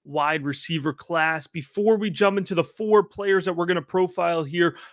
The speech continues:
wanna make sure folks know that this episode, as always, is presented by Patreon, patreon dot com slash rookie big board. It's gonna get you access to my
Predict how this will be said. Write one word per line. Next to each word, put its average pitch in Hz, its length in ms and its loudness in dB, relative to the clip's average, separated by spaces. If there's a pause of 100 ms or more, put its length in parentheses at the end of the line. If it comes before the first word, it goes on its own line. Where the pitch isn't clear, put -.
wanna 202 240 2
make 202 240 -2
sure 196 220 2
folks 185 400 -2
know 170 160 2
that 151 180 -6
this 196 220 0
episode, 170 460 -2
as 190 360 -2
always, 156 400 -2
is 226 140 -8
presented 156 500 -2
by 139 160 0
Patreon, 147 760 -4 (300)
patreon 175 480 -2
dot 160 260 0
com 156 280 -6
slash 175 560 -2 (100)
rookie 160 460 -4
big 190 240 -2
board. 190 300 -2 (260)
It's 185 160 -4
gonna 214 160 2
get 208 160 0
you 208 180 -4
access 190 480 -2
to 196 140 -2
my 185 260 2